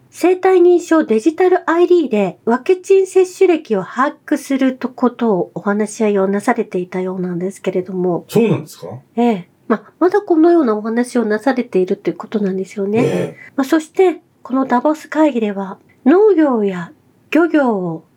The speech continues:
Speaker 1: 犯罪と認識させるための新プロパガンダ用語、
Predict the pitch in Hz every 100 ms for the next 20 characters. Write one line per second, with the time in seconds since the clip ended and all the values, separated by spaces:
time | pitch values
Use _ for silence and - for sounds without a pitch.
0 | _ - 302 381 415 453 440 427 403 359
1 | 381 370 370 370 349 349 339 330 320 311
2 | 285 277 214 185 175 - - - - -
3 | 311 320 - 311 320 311 302 294 294 262
4 | 233 - 277 285 285 233 180